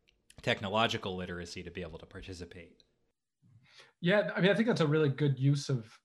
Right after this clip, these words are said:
Speaker 2: of the word literacy. It, it really inspires me then to talk about the, you know, kind of coming back to the whole human.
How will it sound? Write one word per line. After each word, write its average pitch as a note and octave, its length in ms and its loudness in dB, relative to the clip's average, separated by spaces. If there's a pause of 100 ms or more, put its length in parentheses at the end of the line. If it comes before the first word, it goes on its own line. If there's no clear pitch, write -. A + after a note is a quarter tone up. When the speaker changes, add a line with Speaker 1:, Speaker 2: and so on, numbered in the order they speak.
Speaker 2:
of C3+ 160 -4
the C3 100 -4
word B2 240 -2
literacy. B2+ 680 -2 (540)
It, D3+ 240 -2
it D#3+ 160 0
really E3+ 420 4
inspires C#3+ 600 2
me C3 180 4
then C3+ 300 4
to C3+ 120 -6
talk - 280 -12
about C#3 420 2 (240)
the, C#3 240 -2 (160)
you F3 60 2
know, D#3 80 4
kind D#3 140 4
of C#3+ 60 2
coming D#3+ 140 4
back C#3+ 140 6
to D3+ 80 2
the B2+ 80 2
whole D3 240 -2
human. D3+ 520 0